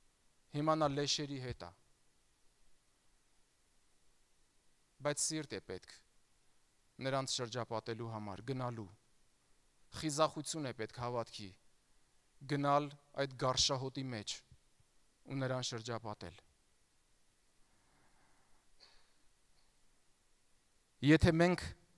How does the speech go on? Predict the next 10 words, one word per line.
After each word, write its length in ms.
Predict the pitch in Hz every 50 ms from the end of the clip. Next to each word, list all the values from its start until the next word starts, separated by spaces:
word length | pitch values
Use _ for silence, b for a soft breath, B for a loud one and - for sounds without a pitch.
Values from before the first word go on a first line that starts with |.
| _ _ _ _ -
հասել 440 | - - 151 143 - 175 175 170 175
ենք 120 | 170 - -
մի 140 | 165 160 151
տեղ, 300 | - 151 123 113 104 - - - - - _ _ _ _ _ _ _ _ _ _ _ _ - - - _ _ - - - _ _ _ _ -
որ 200 | 135 160 170 165 -
այլևս 560 | 165 156 165 165 175 185 165 175 160 - 143
հարմար 400 | 151 151 156 160 160 165 156 -
չէ 180 | - - 175 170 139
աղբանոց 600 | 127 139 - - - 156 156 156 156 147 143 143
գնալ 360 | 151 143 147 143 139 123